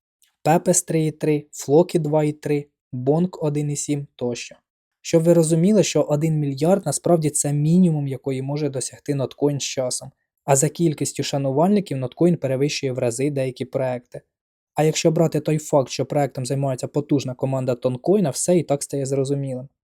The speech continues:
Тому я не збираюсь відразу продавати ноткоін на біржі, а від ситуації на ринку можна навіть поспекулювати та докупити. Так як на початку може спостерігатися пролив ціни,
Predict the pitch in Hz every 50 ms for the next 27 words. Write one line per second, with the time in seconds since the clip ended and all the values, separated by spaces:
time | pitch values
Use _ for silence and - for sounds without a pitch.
0 | _ _ _ _ _ _ - 175 170 160 143 135 160 190 214 208 165 147 151 160
1 | 165 160 143 127 - - 139 127 143 143 131 131 127 - 143 135 135 139 135 135
2 | 131 - 135 131 123 - - - 139 135 131 127 127 120 120 135 170 208 196 214
3 | 202 202 - 143 135 135 131 - - 131 - - 143 143 135 - - 131 127 127
4 | 131 160 190 190 - 139 127 131 151 165 156 143 127 120 131 139 143 - - -
5 | 127 - - - 120 - - 120 117 113 123 143 170 - - 196 - - 143 151
6 | 156 151 139 - - 135 - 123 120 120 - - - _ _ _ _ _ _ _
7 | _ _ _ _ - 143 139 - 151 - 151 143 - - 135 - 196 208 - -
8 | 151 143 143 135 139 - - - 123 - - 131 123 113 131 151 - - - -
9 | 139 - - 131 123 120 123 123 123 - - 170 180 175 120 -